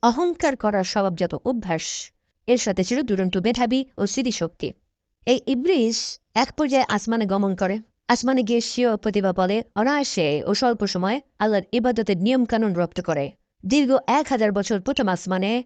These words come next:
আল্লাহর ইবাদত করার কারণে সে খাসে বা বিনম্র ইবাদতকারী উপাধি লাভ করে। এরপর দ্বিতীয় আসমানে পৌঁছে যায়। দ্বিতীয় আসমানে পূর্বাপেক্ষা আরও বেশি ইবাদতে মশগুল হয়,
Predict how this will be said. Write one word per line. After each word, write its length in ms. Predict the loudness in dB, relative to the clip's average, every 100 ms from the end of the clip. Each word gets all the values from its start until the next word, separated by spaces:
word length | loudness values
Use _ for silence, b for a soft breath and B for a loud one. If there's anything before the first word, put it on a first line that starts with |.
| 0
আল্লাহর 280 | 2 2 2
ইবাদত 340 | 0 0 0
করার 220 | 0 -2
কারণে 340 | 0 0 0 -2
সে 240 | -2 -4 -4
খাসে 720 | -4 0 2 2 0 0 -2 -6
বা 140 | 0 0
বিনম্র 480 | 2 2 2 2 0
ইবাদতকারী 560 | 0 0 0 0 0 0
উপাধি 240 | 0 0
লাভ 160 | 0 -2 -2
করে। 240 | -4 -4 _ -2
এরপর 340 | -2 2 0 0 _ -6
দ্বিতীয় 300 | 0 2 2
আসমানে 300 | 0 0 -2
পৌঁছে 280 | -2 -4 -4
যায়। 200 | -4 -6 _ _ _ _ -14
দ্বিতীয় 380 | -4 0 4 4
আসমানে 380 | 4 0 0 0
পূর্বাপেক্ষা 720 | 0 0 2 0 -4 -2 -2 2
আরও 220 | 2 4
বেশি 260 | 2 0 0
ইবাদতে 380 | 0 -2 -2
মশগুল 360 | -2 -2 -4 -4
হয়, 300 | -2 -4 -6